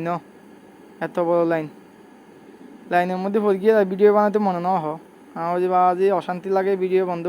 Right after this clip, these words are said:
করে দিই, পরে ভিডিও নাও বানাই বহুত কষ্ট ফষ্ট করে পাসপোর্ট টাসপোর্ট জমা দিয়ে আমরা আবার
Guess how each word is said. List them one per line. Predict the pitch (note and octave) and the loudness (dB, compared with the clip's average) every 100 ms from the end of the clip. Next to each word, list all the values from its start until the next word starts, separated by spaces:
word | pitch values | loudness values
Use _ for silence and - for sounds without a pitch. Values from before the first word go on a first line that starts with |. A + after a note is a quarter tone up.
| F#3 | -2
করে | G3 G3+ | -2 -2
দিই, | D4 - - - - - | -8 -12 -20 -20 -16 -6
পরে | E3+ E3 | -2 -2
ভিডিও | F3+ F#3 F#3+ | -2 -2 0
নাও | F#3+ F#3+ | 0 0
বানাই | F3+ F3+ F3+ | -2 -4 -4
বহুত | F#3+ G3 | -6 -8
কষ্ট | - F3 | -8 -10
ফষ্ট | D#3 - D#3+ | -10 -8 -6
করে | F#3 | -4
পাসপোর্ট | F3 - - | -6 -10 -14
টাসপোর্ট | F3 F#3+ F#3 | -10 -10 -6
জমা | F3 E3 D#3+ | -6 -4 -4
দিয়ে | F#3 F#3 F3 | -2 -2 -2
আমরা | F#3 F3 | 0 -2
আবার | D#3 | -2